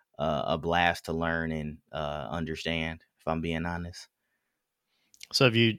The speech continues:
Speaker 2: have you dipped into, to Rails or, or anything like that yet?
Speaker 1: Yeah, that's, I kinda, like, that's how I'm learning. I'm using the, uh, Ruby on Rails tutorial by Michael Hartle.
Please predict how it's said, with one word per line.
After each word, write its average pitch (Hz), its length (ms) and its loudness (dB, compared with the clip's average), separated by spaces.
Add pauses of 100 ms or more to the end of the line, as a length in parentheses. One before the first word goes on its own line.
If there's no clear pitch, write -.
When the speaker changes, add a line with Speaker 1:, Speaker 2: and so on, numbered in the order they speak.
Speaker 2:
have 113 120 0
you 110 80 0
dipped 123 260 4
into, 104 580 6
to - 140 -2
Rails 107 640 4
or, - 220 -10
or 113 140 4
anything 113 300 4
like 113 160 4
that 117 140 2
yet? 127 200 4 (920)
Speaker 1:
Yeah, 101 460 8
that's, 131 420 6
I 101 120 6
kinda, 151 300 6
like, 104 340 4 (200)
that's 104 260 4
how 123 100 4
I'm 95 120 2
learning. 104 300 2
I'm 101 220 0
using 107 340 2
the, 85 380 2 (600)
uh, 85 200 0
Ruby 113 300 6
on 95 160 4
Rails 98 240 4
tutorial 107 400 0
by 90 140 0
Michael 90 420 2
Hartle. 110 520 0